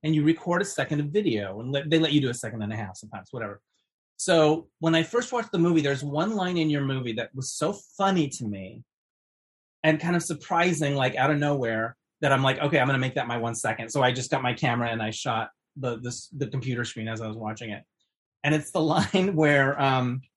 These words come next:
he get, he's in the beauty salon and says, "Irma, don't miss shit."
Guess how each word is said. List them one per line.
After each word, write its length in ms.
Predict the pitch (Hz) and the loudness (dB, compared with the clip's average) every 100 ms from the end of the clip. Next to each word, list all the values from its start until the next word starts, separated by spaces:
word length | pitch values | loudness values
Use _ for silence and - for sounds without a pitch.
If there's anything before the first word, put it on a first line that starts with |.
| _ _ _ _ _ _ _ _ - | _ _ _ _ _ _ _ _ -4
he 160 | 165 151 | 0 0
get, 200 | 165 - | -2 -4
he's 280 | 143 151 139 | 0 2 2
in 100 | 160 | 0
the 80 | |
beauty 280 | 147 151 147 | 4 4 4
salon 760 | 147 151 135 135 131 127 131 - _ _ _ | 2 -2 -2 -2 0 -2 -4 -10 _ _ _
and 220 | 139 135 131 | -4 -2 0
says, 260 | 143 123 135 | 0 0 0
"Irma, 240 | 135 135 | 0 0
don't 220 | 131 131 | 0 -2
miss 180 | 127 120 | -2 -4
shit." 440 | - 135 117 104 | -4 -2 -2 -2